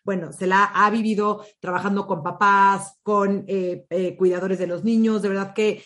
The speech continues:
quien no la siga, vaya corriendo en este momento a seguirla porque tiene una cuenta espectacular con un contenido increíble. Tiene cursos padrísimos de cualquier cosa que te puedas imaginar de crianza, de parenting, de todo. Y estoy muy contenta que estés aquí, Vane. ¿Cómo estás?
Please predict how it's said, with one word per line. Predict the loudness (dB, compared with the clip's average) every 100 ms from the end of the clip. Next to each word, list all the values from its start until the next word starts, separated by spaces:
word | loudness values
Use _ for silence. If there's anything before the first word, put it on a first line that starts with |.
| _
quien | -2 0
no | 0
la | -2
siga, | -2 0
vaya | 0 -2 -2
corriendo | -2 0 0
en | -2
este | -4 -6
momento | -8 -6 -6
a |
seguirla | -6 -6 -8
porque | -8 -8
tiene | -6 -4 -6
una | -4 -2 -2 -6 _ _
cuenta | -2 0 2 0
espectacular | 0 -4 -6 -6 -6 -2 -2 0
con | -2
un | -4
contenido | -4 -4 -2 0 0 -2
increíble. | 0 0 0 2 2 0
Tiene | -2 -2
cursos | 0 -2 -2 -6 _ _ 0
padrísimos | 2 2 0 0
de | 0 -2
cualquier | -4 -2 -2
cosa | -2 -2 -2 -4
que | -6
te | -4
puedas | -2 -2
imaginar | -4 -8 -8 -6 0
de | 2 2 -2
crianza, | -4 -4 -2 0
de | 0
parenting, | 2 2 0 0 -2
de | -2
todo. | -2 -2 0 -2 -4 -20 -20 _
Y | 2 4
estoy | 4 2 4
muy | 4
contenta | 4 2 2 0
que | -2
estés | -4
aquí, | -4 -2
Vane. | 0 0 -2
¿Cómo | -2 -4
estás? | -2 -4 -4 -10